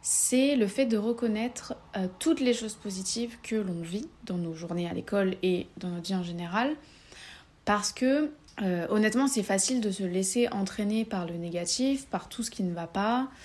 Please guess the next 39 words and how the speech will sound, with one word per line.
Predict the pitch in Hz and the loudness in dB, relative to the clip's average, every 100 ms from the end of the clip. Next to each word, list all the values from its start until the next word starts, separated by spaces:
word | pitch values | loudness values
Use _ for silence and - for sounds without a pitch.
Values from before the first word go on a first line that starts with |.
| - - - - - | -16 -16 -18 -18 -2
par | 196 | 0
les | 185 | 2
défaillances, | 180 196 190 190 196 196 - | 2 0 2 2 2 -2 -4
euh, | 170 160 156 | -6 -4 -4
de, | 156 - - | -4 -6 -6
de | 175 | -2
l'école. | 170 185 196 196 240 269 262 - 202 | -2 0 4 6 6 6 4 2 0
Euh, | 190 180 175 175 170 170 170 170 165 170 | 4 4 4 2 -2 -6 -6 -6 -6 -8
je | 165 160 | -10 -6
vais | 170 | -4
pas | 175 | -4
parler | 175 175 185 | -4 -2 -2
ici | 175 - 190 | -2 -6 -4
des | 185 | -2
ré-, | 180 208 | 0 -2
<laughs> | - 202 | 4 6
des | 185 | 8
réformes | 190 208 202 214 214 | 6 4 4 2 2
qui | - | 2
viennent | 196 185 185 | 2 2 2
de | 180 | -2
sortir. | 180 185 - - 208 202 - - - - - - - - | -4 -4 -6 -4 -4 -4 -14 -10 -10 -10 -16 -20 -12 -6
Euh, | 175 165 165 | -4 -4 -6
on | 180 175 | -2 -2
en | |
parlera | 170 170 170 180 | -4 -8 -6 -4
dans | 175 175 | -2 -2
un | 180 | -2
autre | 196 - | 0 4
<laughs> | |
épisode, | 202 - 175 190 190 | 4 2 0 2 2
je | 185 | -2
pense. | 175 - 196 285 - - - - - - - - - | -6 -4 0 2 0 -6 -16 -16 -14 -14 -16 -20 -2
Et | 226 262 | 4 6
en | 226 | 6
fait, | 226 294 | 4 2
je | 240 | 4
reste | 220 277 - | 2 2 0
persuadée | 226 - 233 202 190 202 | -4 -2 -2 0 2 0